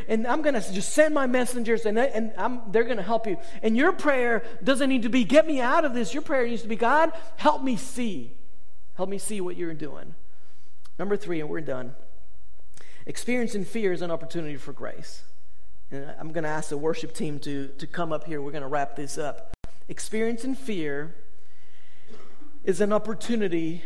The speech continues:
for grace. I'm gonna, I wanna slow down for a moment.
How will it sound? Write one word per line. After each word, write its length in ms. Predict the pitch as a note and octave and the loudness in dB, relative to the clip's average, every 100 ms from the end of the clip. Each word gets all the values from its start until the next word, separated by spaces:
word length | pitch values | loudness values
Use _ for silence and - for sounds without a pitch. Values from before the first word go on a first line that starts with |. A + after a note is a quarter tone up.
| - - | -2 -2
for 100 | F#3 | -2
grace. 380 | E3+ E3 C#3+ | 0 0 0
I'm 80 | E3 | 0
gonna, 120 | G#3 | 0
I 40 | F#3+ | 0
wanna 180 | G3 D3+ | 0 0
slow 340 | - G#3+ G#3 | 0 2 2
down 280 | F#3+ F3 D#3+ | 2 0 0
for 120 | E3+ | 0
a 60 | D#3 | 0
moment. 480 | D3 C3 B2+ - | 0 0 -2 -2